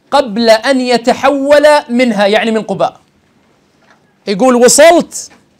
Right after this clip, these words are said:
ولا النبي عليه الصلاة والسلام في قباء إلى الآن". قال: "فلما رآني النبي صلى الله عليه وسلم قال الكلمة المشهورة: 'يا أبا يحيى،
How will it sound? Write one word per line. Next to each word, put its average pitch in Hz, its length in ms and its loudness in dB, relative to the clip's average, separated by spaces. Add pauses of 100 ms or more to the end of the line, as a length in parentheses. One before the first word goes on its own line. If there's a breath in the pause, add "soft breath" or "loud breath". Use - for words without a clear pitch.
(140)
ولا 220 200 0
النبي 269 280 0
عليه 277 240 2
الصلاة 277 400 0
والسلام 277 760 0 (640)
في 240 120 -4
قباء 262 460 0
إلى 220 100 2
الآن". 160 220 -6 (3000)
قال: 226 140 4
"فلما 320 360 0
رآني 311 380 4
النبي 269 300 0
صلى 269 220 -2
الله 262 340 -2
عليه 240 320 -2
وسلم 220 640 -2 (1900)
قال 247 200 2
الكلمة 233 460 0
المشهورة: 214 540 -2
'يا 294 360 2
أبا 254 180 2
يحيى، 196 540 -2